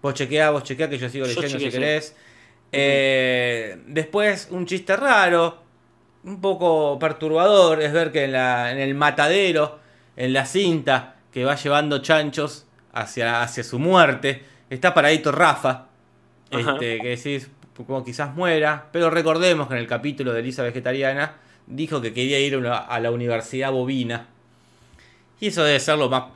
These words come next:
Speaker 1: cerca que hay una universidad bovina, Casper.
Speaker 2: Eh, sí, es un matadero, otro matadero.
Speaker 1: Eh,
Speaker 2: Acá está, Homero el malo, ¿verdad?
Speaker 1: Homero el malo, Homero el malo es el capítulo del Tienda de Dulces.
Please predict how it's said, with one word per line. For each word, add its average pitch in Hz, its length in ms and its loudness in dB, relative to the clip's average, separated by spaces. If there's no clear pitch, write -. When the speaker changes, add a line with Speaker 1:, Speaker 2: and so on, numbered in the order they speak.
Speaker 1:
cerca 139 400 -2
que 117 80 -2
hay 123 100 0
una 117 140 -4
universidad 110 580 -8
bovina, 107 400 -8
Casper. - 300 -20
Speaker 2:
Eh, 147 220 -4
sí, 143 240 -4
es - 160 -12
un 139 80 -8
matadero, 135 480 -2
otro 123 140 -4
matadero. 120 580 -4
Speaker 1:
Eh, 107 300 -8
Speaker 2:
Acá 135 100 -8
está, 120 140 -10
Homero 156 240 0
el 175 80 2
malo, 127 320 0
¿verdad? 139 400 -4
Speaker 1:
Homero 143 420 0
el 135 100 0
malo, 107 420 0
Homero 123 220 -4
el 120 80 -4
malo 123 240 -2
es 123 80 -6
el 110 80 -12
capítulo 107 360 -8
del 95 320 -8
Tienda 101 260 -10
de 90 80 -8
Dulces. - 480 -16